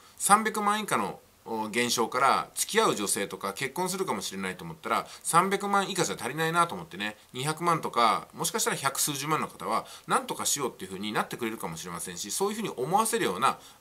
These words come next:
あなたでいないといけないんですよ。うん。で、これが二つ目です。だからね、年収は三百万以下で探すといい。二百万前後でもいいです。現実今そんなもんなんですよ。あのね、四百万以上取ってる男性ってのはすでにも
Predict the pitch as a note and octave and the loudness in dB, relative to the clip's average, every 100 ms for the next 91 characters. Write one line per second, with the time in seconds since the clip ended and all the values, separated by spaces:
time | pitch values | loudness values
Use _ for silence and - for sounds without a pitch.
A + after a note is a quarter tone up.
0 | - C#3 E3 B2 F#2+ G#2 F#2+ - - G#2+ | 2 2 4 0 -2 -4 -6 -6 -2 -2
1 | B2+ - - - - - - - G2 F#2+ | -2 -8 -10 -18 -20 -20 -20 -18 -10 -10
2 | F#2 F2 E2 D#2 - D3 E3 F3+ - D3+ | -10 -12 -12 -14 -10 2 4 4 2 0
3 | A#2 C3+ A#2+ G#2+ E2 - - E2+ D#3+ E3+ | 2 2 2 0 -2 -4 -4 -6 -4 -4
4 | - - - - E3+ F#3 - F#3 E3+ D#3+ | -12 -20 -14 0 2 2 2 4 6 6
5 | E3+ E3+ F3+ F#3 A#2+ F2 G2+ F2 - - | 6 2 2 2 0 0 -4 -2 -6 -6
6 | F#2 - C3+ G3 G3+ G3 F#3+ F3+ G3 A2 | -12 -6 4 4 4 4 4 4 2 2
7 | F2 E2+ D2+ - - - - - - B2+ | -4 -8 -10 -12 -14 -20 -20 -20 -10 0
8 | A3+ A#3+ A3+ C4 C#3+ - F#3+ C#4 C#4 F#3+ | 0 2 0 0 0 2 0 0 0 -2
9 | F#2 - D2 - - - - - A2 A#2 | -2 -6 -10 -14 -20 -20 -20 -12 -2 -2
10 | A#2 F#2+ - - - E3 A3 A#3 A3+ G#3+ | -2 -4 -10 -18 -2 2 2 2 2 4
11 | A3+ E3 F3 A#2 - G#2+ A2 G2+ E2 A2 | 4 2 0 -2 -4 -2 0 -2 -2 -2
12 | A2 A2+ - F#2+ - E3 D#3 B2+ A#2 G#2+ | 0 -4 -4 0 2 2 0 -2 -6 -4
13 | F#2+ - | -6 -8